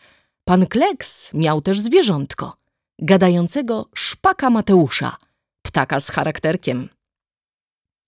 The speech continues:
Zasady akademii były równie szalone jak jej właściciel. Lekcje totalnie odjechane,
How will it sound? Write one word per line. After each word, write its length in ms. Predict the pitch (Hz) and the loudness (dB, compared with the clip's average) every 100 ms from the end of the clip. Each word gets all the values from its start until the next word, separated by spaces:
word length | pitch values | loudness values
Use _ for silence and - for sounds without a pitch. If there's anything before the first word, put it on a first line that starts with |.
| - | -8
Zasady 540 | 151 147 131 190 214 147 | -2 0 0 0 2 0
akademii 540 | 139 156 165 196 254 - - _ | 0 0 2 2 2 -2 -20 _
były 320 | - 165 165 | 2 4 6
równie 360 | 170 208 196 196 | 6 6 6 4
szalone 420 | - 151 143 143 | 2 2 2 2
jak 180 | 160 160 | 0 2
jej 140 | 160 | 2
właściciel. 760 | 151 143 139 - 220 - - 131 - _ _ _ _ - | 4 2 0 0 -2 -2 -4 -6 -12 _ _ _ _ 2
Lekcje 500 | 160 175 - 226 214 | 4 4 2 -2 -2
totalnie 840 | - 165 147 - 180 180 190 208 | -2 -2 0 2 2 4 4 4
odjechane, 600 | 190 208 202 185 135 139 | 4 4 4 2 -2 -4